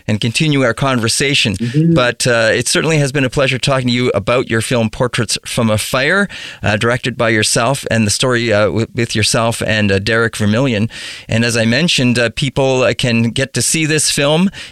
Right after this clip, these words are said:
Speaker 1: It is gonna be in theaters in November, and then it's gonna be, uh, right across Canada on, uh, video on demand as of November ninth on all major platforms. So congratulations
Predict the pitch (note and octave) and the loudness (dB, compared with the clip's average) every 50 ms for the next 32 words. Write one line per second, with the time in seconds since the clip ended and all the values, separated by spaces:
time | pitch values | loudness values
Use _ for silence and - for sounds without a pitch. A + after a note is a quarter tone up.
0 | - - A2+ A2 A2+ A2 G#2+ - C3+ A#2+ A2 B2 A#2 A#2 A2 - D#3 C#3+ C3 C3 | -6 -4 -2 -2 0 -2 0 0 0 0 0 0 0 0 0 0 -2 0 2 2
1 | C3 B2+ B2 - - C3 B2 A#2+ A2+ A2 G#2+ G2+ B2+ B2+ C#3+ C#3+ D#3+ D#3 D#3+ E3+ | 2 2 0 0 0 0 2 2 2 2 0 0 0 0 0 0 2 2 2 0
2 | D#3 - A2+ A#2 A2+ G#2+ B2 B2 B2+ B2 A#2 A2+ - - C#3 B2 A#2+ A2+ B2 A#2+ | 0 0 0 0 0 0 0 0 0 0 0 -2 -2 -2 0 0 0 0 0 0
3 | A#2 A2+ A2 A2 G#2+ A2 A#2 A#2+ A#2 A#2 - B2 A2+ A2 A2 - - C3+ B2 A#2+ | 0 0 2 2 2 2 2 0 0 -2 -2 0 0 0 0 -2 -2 -2 0 0
4 | B2 C3 C#3+ D3+ D3+ - - A2 G#2+ G#2 G#2 G2 G2 G2+ A2+ A#2+ B2 A#2 A2+ A#2 | 0 0 0 0 0 0 0 0 0 2 2 0 0 0 -2 -2 0 0 0 0
5 | A2 G#2 G2 G2+ G#2+ A2+ C#3 D3+ - - - - - - - G2+ G#2 A2 G2+ A2 | 0 -2 -2 0 0 0 -2 -2 -4 -10 -18 -18 -14 -6 -2 0 0 0 2 2
6 | G#2+ G2+ G2+ A2 G#2 G2 G2 A2+ A2+ A2 A2+ A2 A2 A2+ A#2 C3 D#3+ F3+ - - | 0 0 0 0 -2 0 0 0 0 2 2 2 2 2 2 0 0 -2 -2 -6
7 | - - - - - - - G2+ G2 G#2 - - A2+ A2+ A2 A2 A2+ A2 - - | -8 -8 -10 -18 -16 -6 -2 -2 -2 0 0 0 2 2 2 2 0 0 -2 -4
8 | G2+ - - C#3 B2+ C#3 C3+ - - D3+ D#3 E3+ E3+ - - - - - A#2+ A#2 | -4 -4 -2 -2 -2 -2 -2 -2 0 0 0 0 0 -2 -2 -2 0 -2 -2 0
9 | - B2 A#2 B2 C3 D#3 G3+ | 0 0 0 2 2 2 2